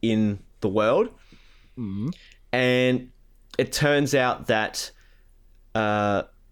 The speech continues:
Speaker 1: when each person comes into the world, they bring all their stats and items into that world. So the more people that joins, the more the world has to accommodate for their items and the, the stuff they've hoarded and all that sort of shit.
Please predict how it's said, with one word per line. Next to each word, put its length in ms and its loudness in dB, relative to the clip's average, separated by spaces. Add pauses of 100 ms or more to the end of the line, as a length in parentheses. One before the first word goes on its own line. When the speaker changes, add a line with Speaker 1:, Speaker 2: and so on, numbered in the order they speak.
(1200)
Speaker 1:
when 280 2
each 340 -2
person 720 0 (960)
comes 280 0
into 180 -2
the 100 2
world, 420 2 (280)
they 140 2
bring 340 2
all 240 2
their 120 4
stats 460 -2
and 140 0
items 480 0
into 300 0
that 180 0
world. 300 2
So 120 -2
the 120 2
more 300 4
people 420 2
that 160 2
joins, 760 0 (1300)
the 260 0
more 320 4
the 80 2
world 340 4
has 240 -2
to 80 0
accommodate 520 0
for 160 -2
their 200 2
items 580 0
and 200 2
the, 300 2
the 120 0
stuff 340 -2
they've 160 2
hoarded 300 0
and 80 2
all 140 2
that 100 -4
sort 160 2
of 60 2
shit. 400 0